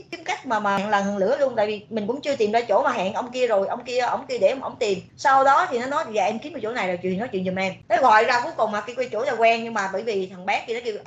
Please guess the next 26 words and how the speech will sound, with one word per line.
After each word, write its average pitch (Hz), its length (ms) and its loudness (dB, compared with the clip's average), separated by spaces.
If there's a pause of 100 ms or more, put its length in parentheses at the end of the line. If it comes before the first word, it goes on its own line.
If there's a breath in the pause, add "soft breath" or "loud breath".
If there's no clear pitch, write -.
"Con 233 320 0
chưa 226 80 -2
xong 220 160 -6
hồ 180 120 -6
sơ 214 240 0
nên 220 140 -6
cô 208 100 -4
Huyền 185 220 -4
của 190 60 -6
nó 233 120 -2
là 240 160 -4
cô 202 60 -6
Huyền 175 240 -4 (140)
chưa 233 120 0
đưa 226 140 4
người 190 120 -2
khác 262 160 -4
vô 226 100 -2
trong 208 100 0
đó 233 100 4
đâu." 220 160 -2
Để 180 60 -6
chừng 185 200 -6
nào 180 300 -2
hồ 180 120 -4
sơ, 214 340 0